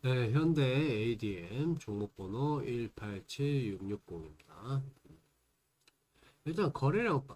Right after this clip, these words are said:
거래량 들어오니까 확실히 상승하죠.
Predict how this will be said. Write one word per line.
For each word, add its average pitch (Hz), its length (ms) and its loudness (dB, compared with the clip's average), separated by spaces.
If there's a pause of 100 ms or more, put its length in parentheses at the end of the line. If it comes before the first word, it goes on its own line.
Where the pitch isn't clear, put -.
(160)
거래량 180 540 2
들어오니까 139 920 -2
확실히 147 420 -4
상승하죠. 165 840 -4